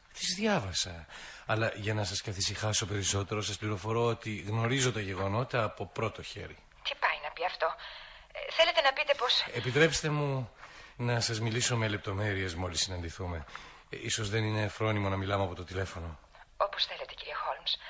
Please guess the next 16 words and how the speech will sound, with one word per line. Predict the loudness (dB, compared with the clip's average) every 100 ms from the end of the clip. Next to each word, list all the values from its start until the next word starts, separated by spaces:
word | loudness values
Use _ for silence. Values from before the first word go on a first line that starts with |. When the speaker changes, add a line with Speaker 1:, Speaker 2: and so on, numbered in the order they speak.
| -14 -14 -16 -18 -20 -6
Speaker 2:
Ωστόσο, | 2 4 4 4 2
ανησυχώ | 2 -2 0 2
για | 0
το | -2 -6
τι | -4 -2
είναι | 0
ενδεχόμενο | 0 2 4 4 2
να | -2
γίνει | -4 -4 -4 -4 2 4 4
αν | 2 -4
η |
αστυνομία | -4 -2 -2 0 -4
βρει | -2
τα | -2
γράμματά | -2 -2 -2 -2
μου. | -2